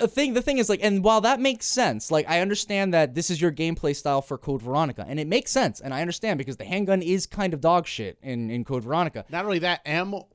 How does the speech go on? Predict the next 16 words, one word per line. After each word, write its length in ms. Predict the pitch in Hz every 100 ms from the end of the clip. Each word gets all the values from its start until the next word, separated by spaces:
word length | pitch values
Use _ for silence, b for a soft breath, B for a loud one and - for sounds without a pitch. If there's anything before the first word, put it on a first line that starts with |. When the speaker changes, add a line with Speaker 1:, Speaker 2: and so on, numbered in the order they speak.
| - -
Speaker 2:
handgun 420 | 190 240 185 170
ammo 460 | 147 135 104 95 -
is 140 | 139
super 380 | - - 202 170
plentiful. 500 | 151 151 143 110 95 _
Speaker 1:
However, 680 | - - 214 208 226 185 139
when 360 | 147 165 170 151
the 80 | 175
next 280 | 190 -
time 260 | - 247 247
something 300 | - 220 220
like 160 | 214 202
this 160 | 208
happens, 460 | 269 170 - 233 190
where 200 | 170 156
it's, 220 | 165 151